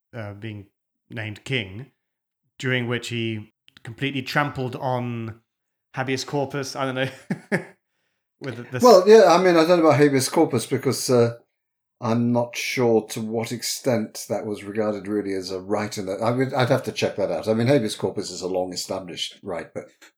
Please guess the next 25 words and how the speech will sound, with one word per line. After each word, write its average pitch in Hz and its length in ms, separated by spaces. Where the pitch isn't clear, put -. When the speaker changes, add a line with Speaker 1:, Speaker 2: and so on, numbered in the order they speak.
Speaker 2:
to 107 140
what 98 120
extent 95 420
it 92 120
was 92 260
recognised 92 560
by 87 140
the 85 80
courts, 87 360
I 80 120
don't 82 200
know. 82 180
But 117 180
there 127 140
was, 147 640
uh, 107 300
a 101 100
sense 98 720
that 101 340
if 110 160
someone 113 380
was 101 140
going 95 220
to 95 80
be 90 120